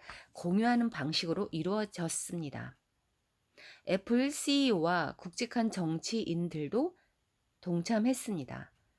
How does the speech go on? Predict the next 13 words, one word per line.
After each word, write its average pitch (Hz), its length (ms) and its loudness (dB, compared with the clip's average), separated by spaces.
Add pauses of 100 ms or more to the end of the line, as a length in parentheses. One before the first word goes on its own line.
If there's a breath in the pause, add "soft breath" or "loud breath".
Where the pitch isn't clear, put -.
(320 soft breath)
좋습니다. 156 840 0 (360 loud breath)
선한 285 400 4
공동의 208 640 2
목적을 180 420 -2
가지고 165 520 -4
재미로 180 580 0
그럴 170 240 0
수도 - 260 -8
있습니다. 151 800 -2
하지만 190 580 0 (460 loud breath)
누게릭병 247 720 4
퇴치에 254 440 2
일조했다거나 220 1200 2